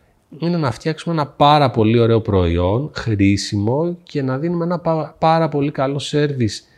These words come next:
στους πελάτες μας, αλλά βασισμένο σε αυτό το προϊόν.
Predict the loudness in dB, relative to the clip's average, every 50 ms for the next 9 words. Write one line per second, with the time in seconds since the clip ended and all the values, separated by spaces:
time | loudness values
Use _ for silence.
0 | _ _ _ _ -6 -6 -4 0 0 0 2 4 4 2 2 0 -2 -2 -2 -2
1 | -2 -4 -8 -6 -4 -4 -2 -2 -2 -2 -2 -4 -4 -4 -6 -4 -2 -2 0 0
2 | 2 2 2 2 0 -2 -2 -4 -6 -6 -6 -10 -8 -8 -8 -6 -4 -6 -6 -4
3 | -4 -4 -6 -6 -6 -8 -10 -12